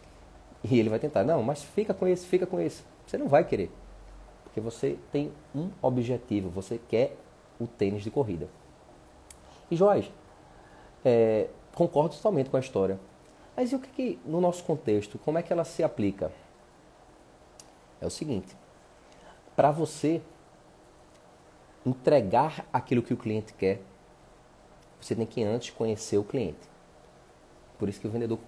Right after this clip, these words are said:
o vendedor, por excelência, se você parar pra pensar, não é aquele cara que sai falando como um tagarela. É um cara que pergunta mais do que fala. Porque ele perguntando, ele vai saber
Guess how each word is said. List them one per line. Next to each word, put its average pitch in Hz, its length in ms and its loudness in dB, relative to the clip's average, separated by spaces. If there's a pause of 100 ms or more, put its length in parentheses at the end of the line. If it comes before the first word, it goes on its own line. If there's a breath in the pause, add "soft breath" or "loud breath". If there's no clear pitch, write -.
(160)
o 107 80 -4
vendedor, 120 460 2
por 139 180 -2
excelência, 113 680 -2 (480)
se - 180 -18
você 113 140 -6
parar 107 200 0
pra 101 120 -6
pensar, 113 120 -6
não 123 120 0
é 156 40 -2
aquele 175 220 -4
cara 113 180 -2
que 113 140 -10
sai - 180 -2
falando 104 400 -4
como 101 200 -8
um 101 40 -6
tagarela. 95 560 -2 (320 loud breath)
É 110 60 -2
um 104 80 -2
cara 110 420 0 (380 loud breath)
que 110 240 -4 (240)
pergunta 135 720 0 (540)
mais 113 300 0
do 120 60 -6
que 131 140 -6
fala. 85 400 -2 (100)
Porque - 160 -8
ele 107 100 0
perguntando, 113 480 -2
ele 131 100 0
vai 110 220 2 (260 loud breath)
saber 123 760 -2